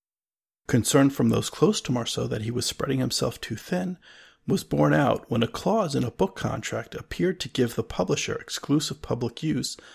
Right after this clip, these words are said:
of the Marcel Marceau name. Legal review of the contract eventually found in favor of Marceau, but not before he was faced with the choice: delay release of the album,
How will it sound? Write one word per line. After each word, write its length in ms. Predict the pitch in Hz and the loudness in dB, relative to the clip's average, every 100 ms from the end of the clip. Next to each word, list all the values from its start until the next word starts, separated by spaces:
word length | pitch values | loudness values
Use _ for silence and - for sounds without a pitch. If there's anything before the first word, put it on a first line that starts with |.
| - | -8
of 120 | - 107 | -4 0
the 100 | 117 | 2
Marcel 500 | 113 - - 120 127 | 2 0 -2 0 -2
Marceau 440 | 120 120 - 117 | -4 -4 -4 -4
name. 540 | 117 113 143 131 120 - _ _ _ _ _ _ _ _ _ _ _ _ _ | -2 0 -2 -2 -10 -18 _ _ _ _ _ _ _ _ _ _ _ _ _
Legal 280 | 123 127 123 | 4 6 8
review 320 | 110 107 117 | 6 4 0
of 80 | 107 | 0
the 80 | 104 | -4
contract 600 | - 135 147 - 123 - | 4 4 6 2 0 -2
eventually 360 | 117 117 - | -2 0 -2
found 280 | 110 117 110 | -2 0 0
in 100 | 107 | -2
favor 440 | - - 147 208 113 | -6 0 2 2 -4
of 140 | - | -6
Marceau, 500 | 113 - - 139 208 - - - _ _ | -8 -6 -4 -4 -6 -10 -20 -20 _ _
but 120 | 196 | 4
not 200 | 196 151 | 6 4
before 300 | 139 - 120 | 2 6 6
he 60 | 117 | 8
was 200 | 123 - | 4 2
faced 460 | 127 98 - - - _ | 2 2 -2 -8 -16 _
with 140 | 113 | -6
the 80 | - | -4
choice: 580 | - 170 170 - - - - - - _ _ _ _ | 0 2 2 0 -2 -6 -10 -20 -20 _ _ _ _
delay 280 | 117 110 123 | 4 6 6
release 380 | 139 131 139 123 | 6 4 2 0
of 120 | 117 | -2
the 120 | - | -2
album, 440 | 113 104 127 160 | 0 0 -2 -4